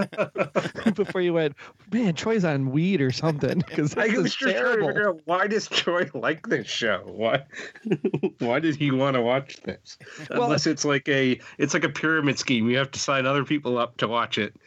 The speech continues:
Speaker 1: And
Speaker 2: And
Speaker 1: that's
Speaker 2: then
Speaker 1: kind
Speaker 2: you
Speaker 1: of
Speaker 2: get to
Speaker 1: exactly what this show is about, right? It's about this <laughs> pharmaceutical trial, this drug,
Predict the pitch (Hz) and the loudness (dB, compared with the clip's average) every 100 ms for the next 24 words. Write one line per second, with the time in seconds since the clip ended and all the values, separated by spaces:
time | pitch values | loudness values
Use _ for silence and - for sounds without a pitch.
0 | - _ - - 190 196 247 214 214 202 | -20 _ -10 -4 0 0 0 0 2 0
1 | 151 175 202 214 185 175 165 165 - 165 | 0 0 -2 0 2 2 2 0 2 2
2 | 160 151 147 359 151 135 143 156 214 160 | 2 2 2 2 2 0 2 2 2 2
3 | 156 151 160 147 - - - - - - | 0 0 0 -2 -6 -14 -20 -20 -18 -6
4 | 170 170 185 185 - 170 170 175 - 156 | 0 2 2 0 0 0 0 -2 0 2
5 | 143 147 143 127 123 139 151 156 139 147 | 2 2 2 0 0 0 2 2 2 2
6 | 160 | -2